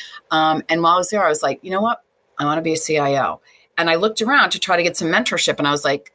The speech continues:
couldn't find any C I Os that were female. And I was like, "Wow." And so I decided that I was gonna do that. I was gonna break that barrier and I was gonna be a female C I O. And so this was a great opportunity for me because our C I O, who is, who's a wonderful person,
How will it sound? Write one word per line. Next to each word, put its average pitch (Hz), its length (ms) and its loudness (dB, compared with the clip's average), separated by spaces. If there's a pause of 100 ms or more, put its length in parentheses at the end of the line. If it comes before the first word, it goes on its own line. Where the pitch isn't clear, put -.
(120)
couldn't 196 260 -6
find 170 360 0
any 170 180 0
C 156 220 0
I 151 140 4
Os 156 260 2
that 120 120 -2
were 139 80 -4
female. 127 480 -2
And 151 140 -2
I 143 60 -2
was 143 200 -2
like, 139 280 0
"Wow." 175 640 -2 (580)
And 185 380 0
so 180 480 2
I 175 80 -2
decided 156 380 0
that 156 160 0
I 160 120 4
was 160 120 -2
gonna 147 160 -2
do 147 180 -2
that. - 220 -4
I 131 40 -10
was 135 100 -4
gonna 139 120 -2
break 160 260 -2
that 196 180 0
barrier 156 320 2
and 147 80 -2
I 147 60 -2
was 143 180 0
gonna 147 220 -6
be 175 200 -2
a 160 60 2
female 143 400 0
C 147 220 0
I 135 260 0
O. - 160 -12 (120)
And 160 120 -2
so 170 120 2
this 226 200 2
was 311 140 0
a - 100 0
great 160 360 -2
opportunity 151 640 -2
for 143 200 -2
me 143 160 -2
because 143 360 -4
our 143 120 0
C 151 200 0
I 139 160 2
O, 139 160 0
who 143 160 -2
is, 131 220 -2
who's 156 220 -2
a 143 40 0
wonderful 151 400 -2
person, 143 540 -2